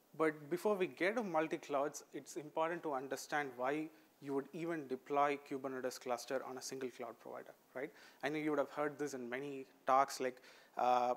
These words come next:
so, uh, about cloud providers and Kubernetes. So what exactly is the deal with cloud providers? Well, it turns out that Kubernetes clusters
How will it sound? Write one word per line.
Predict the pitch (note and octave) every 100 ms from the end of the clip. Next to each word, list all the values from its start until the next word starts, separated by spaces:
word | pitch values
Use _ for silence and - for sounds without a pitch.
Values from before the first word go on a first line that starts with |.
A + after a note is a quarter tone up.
| -
so, | - B2+ A2 - - - -
uh, | - C#3
about | C#3 C3+ -
cloud | C3+ C#3
providers | - C3+ B2+ C3+ B2+
and | B2
Kubernetes. | - D3 D#3 D#3 E3+ E3+ - - -
So | - - E3 D#3 - - _ -
what | - E3 F#3+ - -
exactly | D3 D3 F3+ F3+ G3+ F#3+
is | C#3
the | C3+
deal | B2 D#3 D3 B2+
with | B2+ - - -
cloud | C3 B2 -
providers? | A#2+ A2+ B2 - - - _ _ _ _ _ _ -
Well, | E3+ F#3+ F#3 - - _ -
it | F3+ -
turns | G3+ A#3+ A#3+
out | A3 D#3+
that | D3 C#3+ -
Kubernetes | G3 F3+ F#3+ F3+ E3
clusters | - C3 - F#3 G#3+ -